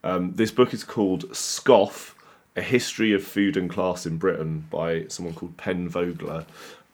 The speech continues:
Um, and it it goes through sort of as-, like, particular foodstuffs that are sort of crucial to understanding food and class in Britain, but it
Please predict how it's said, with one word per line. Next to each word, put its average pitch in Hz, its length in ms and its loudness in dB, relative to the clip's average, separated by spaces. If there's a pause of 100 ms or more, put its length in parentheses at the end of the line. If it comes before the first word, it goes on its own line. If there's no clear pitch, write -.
Um, 87 400 0 (100)
and 95 140 4
it 101 240 4 (500)
it 104 180 0
goes 117 200 8
through 101 540 4 (340)
sort 110 220 0
of 101 160 0
as-, 113 240 6 (160)
like, 101 160 4
particular 98 460 0
foodstuffs 113 760 4
that 90 180 -2
are 87 260 -2
sort 87 280 -8
of 82 160 -14 (360)
crucial 92 380 0
to 92 140 -6
understanding 85 520 -6
food 85 300 -4
and 82 100 -6
class 85 340 -6
in 82 80 -6
Britain, 101 340 4
but 82 120 -6
it 92 60 -4